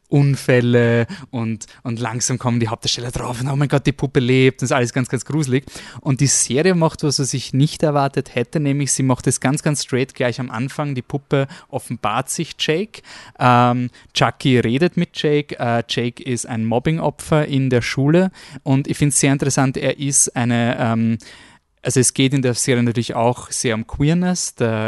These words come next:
äh, Regisseur und Drehbuchautor, also der Drehbuchautor und Showrunner Don Mancini, der alle Chucky-Filme bisher geschrieben hat,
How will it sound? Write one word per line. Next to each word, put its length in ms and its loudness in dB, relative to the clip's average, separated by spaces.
äh, 200 -2
Regisseur 500 -2
und 120 -2
Drehbuchautor, 800 -2
also 160 0
der 240 -4
Drehbuchautor 540 2
und 80 0
Showrunner 800 4
Don 200 2
Mancini, 580 0
der 360 0
alle 260 -2
Chucky-Filme 640 -4
bisher 400 -4
geschrieben 640 -4
hat, 300 -4